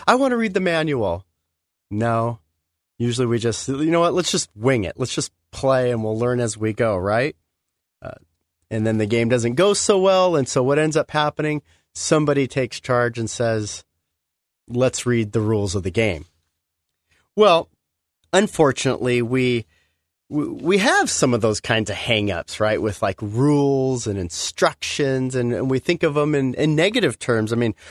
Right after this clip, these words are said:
who doesn't think of, and I'm, I'm sorry, 'cause I'm sure some of you do this, but, I mean, who, who likes the ref, you know? Who likes the umpire?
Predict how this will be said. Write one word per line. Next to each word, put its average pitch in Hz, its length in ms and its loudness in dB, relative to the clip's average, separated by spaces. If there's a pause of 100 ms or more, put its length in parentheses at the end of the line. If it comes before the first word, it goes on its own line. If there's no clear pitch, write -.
(220)
who 214 180 2
doesn't 156 400 2
think 135 240 0
of, 113 320 0
and 110 160 -2
I'm, 104 160 0
I'm 113 140 -2
sorry, 110 400 2
'cause - 120 -8
I'm 110 100 0
sure 113 200 -4
some - 240 -2
of 113 160 -2
you 110 140 -2
do 139 260 0
this, 107 300 -2
but, 107 220 -2 (280)
I 127 60 0
mean, 131 100 6
who, 160 240 4 (200)
who 233 180 4
likes 175 400 2
the 131 100 0
ref, 123 540 2
you 104 80 0
know? 104 160 0
Who 156 120 2
likes 175 380 2
the 131 240 2
umpire? 110 640 0